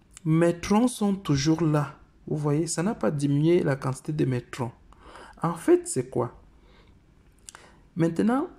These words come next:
chaque fois que je veux faire une transaction, quand vous allez faire une transaction, au lieu que vos troncs diminuent, ça va consommer les bandwidths et ça va venir consommer l'énergie. Donc, chaque fois que vous...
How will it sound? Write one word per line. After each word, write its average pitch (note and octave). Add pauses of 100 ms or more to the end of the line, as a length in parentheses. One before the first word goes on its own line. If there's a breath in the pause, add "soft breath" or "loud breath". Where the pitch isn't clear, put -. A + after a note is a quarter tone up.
chaque C4
fois A3+
que G#3
je E3
veux E3
faire F3
une E3
transaction, B2+
quand F#3
vous F#3
allez D3+
faire D#3+
une D#3
transaction, B2+ (960 soft breath)
au C#4
lieu B3 (260)
que A3+
vos G#3+
troncs G3
diminuent, D3+ (720 soft breath)
ça D3+
va F#3+
consommer D3
les C#3
bandwidths D3+
et C#3+
ça C#3
va D#3
venir D3+
consommer C3+
l'énergie. C3 (1900 soft breath)
Donc, D#3
chaque C#4
fois A3+
que -
vous... F#3+